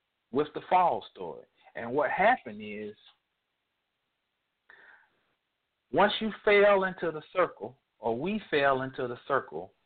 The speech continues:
that's called involution. Involution means we got involved. We got involved in the circle. We broke into the,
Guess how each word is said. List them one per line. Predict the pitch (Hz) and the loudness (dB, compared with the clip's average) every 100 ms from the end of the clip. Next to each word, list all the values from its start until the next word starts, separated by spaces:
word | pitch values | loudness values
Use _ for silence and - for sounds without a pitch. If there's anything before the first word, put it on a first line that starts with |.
| _ | _
that's | - 117 - | -8 -6 2
called | 127 110 - | 4 4 2
involution. | 131 123 104 98 92 95 92 - - _ _ _ _ _ _ _ _ _ _ _ _ _ _ | -4 -4 -4 -4 -4 -8 -12 -16 -20 _ _ _ _ _ _ _ _ _ _ _ _ _ _
Involution | 143 165 143 139 131 131 127 123 | -2 0 2 2 4 0 -2 -6
means | 120 120 107 | -6 -6 -4
we | 131 | -2
got | 127 110 107 | 2 4 2
involved. | 101 92 113 113 92 73 - - - _ _ _ - - - | -2 -6 2 4 4 0 -10 -20 -20 _ _ _ -20 -20 -14
We | 123 | 0
got | 120 113 | 2 2
involved | 107 117 120 123 127 | 0 4 6 6 4
in | 127 | -2
the | 127 - | -8 -4
circle. | 131 - 95 | -2 -2 -8
We | 104 | -12
broke | 101 113 131 131 | -4 0 2 0
into | 127 135 | -8 -6
the, | 117 117 | -4 -4